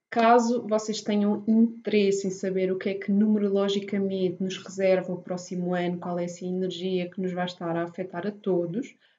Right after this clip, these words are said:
poderão ainda inscrever-se para assistir à gravação da Masterclass. Eu dei a Masterclass, fiz a gravação e ela agora está disponível e podem assistir imediatamente.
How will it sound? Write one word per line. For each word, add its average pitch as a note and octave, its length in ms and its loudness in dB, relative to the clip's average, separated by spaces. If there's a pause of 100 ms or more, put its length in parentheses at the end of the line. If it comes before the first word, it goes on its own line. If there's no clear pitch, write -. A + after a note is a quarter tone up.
(200)
poderão A#3 540 6
ainda G#3+ 760 6
inscrever-se G3+ 1200 0 (180)
para A3+ 220 8
assistir A3+ 420 4
à A3 100 10
gravação G#3 840 0
da G3 120 -2
Masterclass. G3 960 -2
Eu F3 480 -6 (100)
dei G3 200 2
a G3 40 2
Masterclass, A3 760 2
fiz G3 200 -6
a F#3+ 60 -2
gravação G3 600 0
e A3 60 2
ela G#3 160 4
agora G3+ 220 4
está G3+ 160 -2
disponível G3+ 540 -2
e G3 60 -2
podem G3 340 0
assistir G3 420 -4
imediatamente. F#3+ 920 -2